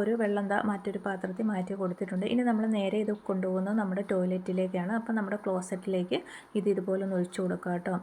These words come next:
ഇത് നമ്മൾ രാത്രിയിൽ വേണം ചെയ്യാൻ. നമ്മൾ ഉറങ്ങാൻ പോകുന്നതിന് മുമ്പ് ടോയ്ലറ്റൊക്കെ യൂസ് ചെയ്ത് കഴിഞ്ഞതിന് ശേഷം നമ്മൾ ഇതുപോലെ ഒന്ന് ഒഴിച്ചു കൊടുക്കുക. ഇത് ഫുൾ, ആ, ഇതെന്തിനാ ഒഴിക്കുന്നതെന്ന് വെച്ചാൽ നമ്മുടെ ബാത്റൂമിൻ്റെ, ആ, ക്ലോസറ്റിനുള്ള ഒരുപാട് അണുക്കളും ബാക്ടീരിയാസൊക്കെ ഉണ്ടാവും.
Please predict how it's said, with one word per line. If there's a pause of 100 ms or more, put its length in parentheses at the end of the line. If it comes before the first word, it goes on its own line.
(120)
ഇത്
നമ്മൾ (140)
രാത്രിയിൽ (100)
വേണം
ചെയ്യാൻ. (100)
നമ്മൾ (420)
ഉറങ്ങാൻ
പോകുന്നതിന്
മുമ്പ് (140)
ടോയ്ലറ്റൊക്കെ
യൂസ്
ചെയ്ത്
കഴിഞ്ഞതിന്
ശേഷം (280)
നമ്മൾ (200)
ഇതുപോലെ
ഒന്ന്
ഒഴിച്ചു
കൊടുക്കുക. (100)
ഇത്
ഫുൾ, (640)
ആ, (440)
ഇതെന്തിനാ
ഒഴിക്കുന്നതെന്ന്
വെച്ചാൽ (160)
നമ്മുടെ
ബാത്റൂമിൻ്റെ, (160)
ആ, (360)
ക്ലോസറ്റിനുള്ള
ഒരുപാട്
അണുക്കളും
ബാക്ടീരിയാസൊക്കെ
ഉണ്ടാവും.